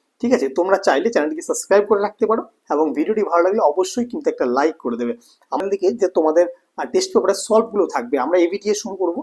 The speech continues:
তো সেখান থেকে, আহ, গণিত, ভৌত বিজ্ঞান এবং জীবন বিজ্ঞানের প্রতিটা পেজ, এই একদম শুরু থেকে শেষ পর্যন্ত প্রতিটা পেজ আমরা সমাধান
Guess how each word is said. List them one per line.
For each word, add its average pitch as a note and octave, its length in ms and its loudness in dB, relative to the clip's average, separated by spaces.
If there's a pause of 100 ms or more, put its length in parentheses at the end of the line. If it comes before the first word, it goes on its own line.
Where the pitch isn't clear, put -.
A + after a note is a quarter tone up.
(300)
তো - 60 -8
সেখান G3 320 -4
থেকে, G#3+ 180 -4 (200)
আহ, C#3+ 280 -2 (480)
গণিত, F3+ 280 6 (320)
ভৌত D#3 200 -6
বিজ্ঞান G3 260 0
এবং E3+ 240 -2
জীবন E3+ 260 -2
বিজ্ঞানের D3+ 480 -6
প্রতিটা G#3 280 0 (160)
পেজ, F#3 220 4 (200)
এই G3 140 4 (120)
একদম D#3+ 340 0
শুরু F#3+ 240 -6
থেকে G#3 220 0
শেষ F#3 280 -12
পর্যন্ত A3 340 4 (440)
প্রতিটা F3 320 0
পেজ F#3+ 300 4
আমরা D3+ 240 -2
সমাধান C#3+ 480 -4